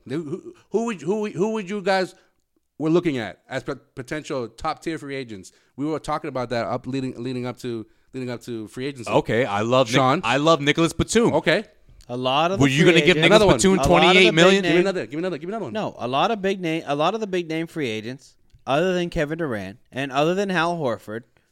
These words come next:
Speaker 3: went back to their respective teams on the first day of free agency.
Speaker 2: Right, Nicholas Batum.
Speaker 3: So if you're looking at it as the Celtics to have an actual chance at signing somebody,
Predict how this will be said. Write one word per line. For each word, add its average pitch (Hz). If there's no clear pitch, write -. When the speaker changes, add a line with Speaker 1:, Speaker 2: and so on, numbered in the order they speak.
Speaker 3:
went 147
back 143
to 147
their 139
respective 135
teams 120
on 120
the 117
first 117
day 120
of 117
free 131
agency. 123
Speaker 2:
Right, 110
Nicholas 110
Batum. 127
Speaker 3:
So 185
if 165
you're 233
looking 240
at 165
it 156
as 147
the 160
Celtics 180
to 160
have 143
an 139
actual 202
chance 185
at 156
signing 185
somebody, 113